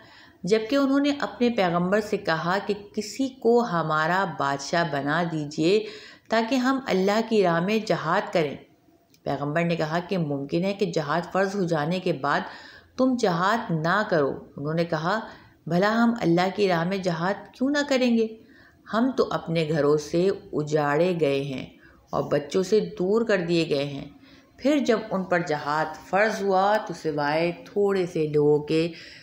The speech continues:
सब फिर गए और अल्लाह ताला जालिमों को खूब जानता है। अच्छा, मला जो है ना, यहाँ पे आया मला, किसी कौम के सरदार या बहुत अशराफ अमीर लोग, ठीक है,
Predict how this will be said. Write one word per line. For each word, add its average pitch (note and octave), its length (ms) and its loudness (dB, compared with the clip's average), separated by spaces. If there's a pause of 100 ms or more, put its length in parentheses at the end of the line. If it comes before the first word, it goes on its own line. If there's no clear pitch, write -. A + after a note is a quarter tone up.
(220)
सब - 460 -2
फिर D3 220 0
गए - 240 -8 (300)
और D3 120 -2
अल्लाह D3 260 2
ताला C#3 440 0
जालिमों C3+ 460 -4
को D3 140 -4 (100)
खूब F3 540 -2
जानता A#2 400 -6
है। - 200 -14 (960)
अच्छा, D#3 260 -6
मला D3+ 400 2 (300)
जो C#3+ 120 2
है C#3+ 160 -2
ना, D3 120 -2
यहाँ D3+ 180 -2
पे D3+ 100 -4
आया C#3+ 240 0
मला, C3+ 280 -2 (1040)
किसी G#3+ 280 0
कौम E3+ 360 0
के F3 240 2
सरदार C#3+ 920 0 (1300)
या D3 280 0
बहुत D3 400 -4 (360)
अशराफ C#3+ 720 -6
अमीर C#3+ 240 -2
लोग, C3+ 420 -2
ठीक D3+ 140 -6
है, G#3 140 -2